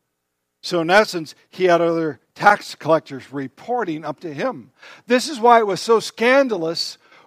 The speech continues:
when Jesus picked Matthew to be a disciple, because Matthew, a Jew, was a tax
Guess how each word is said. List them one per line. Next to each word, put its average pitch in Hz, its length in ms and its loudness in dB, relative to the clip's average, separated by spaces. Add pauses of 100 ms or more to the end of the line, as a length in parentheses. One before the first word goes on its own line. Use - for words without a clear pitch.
when 202 420 0 (380)
Jesus 226 520 -6
picked - 380 -4
Matthew 185 1000 -2 (460)
to 165 100 -10
be 196 260 -6
a 170 100 -2
disciple, 214 640 -4
because 180 380 -8
Matthew, 208 680 0 (220)
a 185 120 4
Jew, 220 520 -2 (220)
was 190 240 0
a 196 140 4 (100)
tax - 800 0